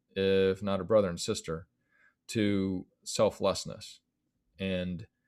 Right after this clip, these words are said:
write a gratitude letter to somebody, somebody that, that might be your mentor or a parent or a loved one, about what you're grateful for, and then read it to them. It shows that, again, the stress hormones like cor-, uh, stress chemicals like cortisol go down,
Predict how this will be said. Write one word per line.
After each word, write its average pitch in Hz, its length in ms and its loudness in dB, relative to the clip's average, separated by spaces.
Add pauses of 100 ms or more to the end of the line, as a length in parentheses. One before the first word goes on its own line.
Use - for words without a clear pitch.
(600)
write 135 180 4
a 156 40 0
gratitude 151 500 2
letter 80 280 -2
to 73 80 -12
somebody, 78 460 -8
somebody 135 400 -4
that, - 220 -16
that 92 60 -8
might 117 180 -2
be 123 80 -2
your 98 80 2
mentor 123 600 -4
or 50 200 -6
a - 220 -6
parent 143 540 -4 (140)
or 95 80 -4
a 92 60 -4
loved 113 260 -2
one, 80 240 -8 (540)
about 98 100 0
what 101 120 0
you're 92 100 -4
grateful 98 400 -2
for, - 340 -12
and 101 100 -8
then 117 260 -6
read 135 200 0
it - 120 -4
to 92 80 -10
them. - 280 -12 (160)
It - 120 -10
shows 107 300 0
that, 98 280 0 (580)
again, 101 340 0
the 92 140 0
stress 110 320 0
hormones 117 560 -2
like 95 180 -4 (100)
cor-, - 260 -2
uh, 90 180 0
stress 120 300 0
chemicals 113 480 0
like 95 180 -2
cortisol 98 560 4
go 92 160 -2
down, 113 460 0